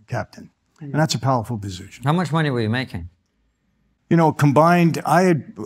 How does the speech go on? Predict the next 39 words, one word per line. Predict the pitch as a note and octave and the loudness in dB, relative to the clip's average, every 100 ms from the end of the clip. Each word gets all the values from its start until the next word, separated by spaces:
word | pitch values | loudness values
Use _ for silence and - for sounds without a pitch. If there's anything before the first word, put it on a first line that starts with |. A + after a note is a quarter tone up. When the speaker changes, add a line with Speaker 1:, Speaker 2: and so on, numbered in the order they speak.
| - | 0
Speaker 1:
I | C#3+ | 2
had | D#3+ D3+ A#2 - _ _ | 4 2 -2 -12 _ _
created | - C#3 D3 D#3 C#3+ | 2 4 6 4 4
a | |
scheme | - - C3+ B2 | 2 2 4 4
along | A2+ A#2+ C3 | 2 0 0
with | B2 | 0
a | |
friend, | A2+ - A#2+ F2+ G2+ A#2 G#2 - | -2 -2 -2 -2 -6 -8 -12 -18
um, | - A#2 A2+ A2+ A2+ A2+ B2 | -10 -8 -6 -4 -4 -6 -6
that, | A#2+ A#2 A2 - | -4 -4 -6 -6
uh, | B2 A2 G#2+ G2+ A#2+ | -4 -2 -4 -6 -8
or | A2+ | -8
business | G2+ B2+ A#2 G#2+ | -2 0 0 -4
associate, | A#2 - G2+ - A#2 G#2+ - | -4 -6 -6 -8 -6 -8 -6
where | A#2+ A#2+ | -2 0
we | B2 C3 | 2 2
were | |
defrauding | B2 A2+ - C#3+ C#3+ | 2 0 2 2 4
the | B2+ | 2
government | A2+ B2+ B2 A2 | 0 0 0 -2
out | G#2 | -4
of | G#2+ | -4
tax | B2+ B2 A#2 B2 | 0 0 -2 -2
on | |
every | A2+ A2 | -2 -2
gallon | A2 G#2+ G#2 | -4 -4 -6
of | F#2+ | -8
gasoline. | G2+ F2 - G#2 - | -8 -8 -8 -8 -10
Speaker 2:
Mm. | F3 D3+ C#3 C3 A#2 | -6 -4 -4 -6 -8
Speaker 1:
It's | A2 - | -12 0
an | C3+ | 0
operation | B2+ C#3 C3+ - | 2 2 2 0
I | A#2+ | 0
ran | A#2 B2+ B2+ | 0 0 -2
for | B2+ | -2
almost | A#2 A2+ C#3+ | -2 -2 0
eight | C3+ | -2
years. | C3 A#2+ A#2 A2 - | 0 -2 0 -2 -4